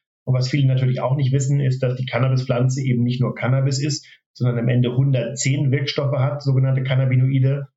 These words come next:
Und das T H C, was natürlich viele als Droge sehen, ist tatsächlich nur eins dieser hundertzehn Wirkstoffe. Und C B D, C B G, C B N und ganz viele sind noch weitere. Und was natürlich unser Ziel ist, eben diese alle für Menschen nutzbar zu machen und für Gesundheit einzusetzen.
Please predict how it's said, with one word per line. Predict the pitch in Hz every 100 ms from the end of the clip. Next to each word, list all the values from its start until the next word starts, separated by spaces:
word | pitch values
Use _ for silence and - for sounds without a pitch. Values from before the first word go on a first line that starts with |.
| _
Und | 131
das | 127
T | 131 131
H | 117
C, | - 135 147
was | 135
natürlich | 127 135 127 123
viele | 143 110
als | 104
Droge | - 135 143 135
sehen, | 135 139 135 - _ _
ist | 151 131 156
tatsächlich | 139 135 135
nur | 127 127
eins | 131 147
dieser | - 131 123
hundertzehn | 120 117 - 117
Wirkstoffe. | 107 104 - 104 -
Und | 160 143 127
C | 135
B | 123 123
D, | 123 131 131
C | 131 127
B | 120
G, | 113 123 127
C | 131 127
B | 123
N | 123 135
und | 139 127
ganz | 123 127 -
viele | 147 135
sind | 127
noch | 123 -
weitere. | 113 127 117 117 185 - - _
Und | 143
was | 131
natürlich | 131 135 131
unser | 147 139 131
Ziel | - 143 139
ist, | 127 - -
eben | 131 127
diese | 131 123 127
alle | 123 131
für | 131 120
Menschen | 117 113 131
nutzbar | 110 - 113 110
zu | 113
machen | 104 - 143
und | 139 127
für | 131
Gesundheit | 123 123 117
einzusetzen. | 104 - 107 95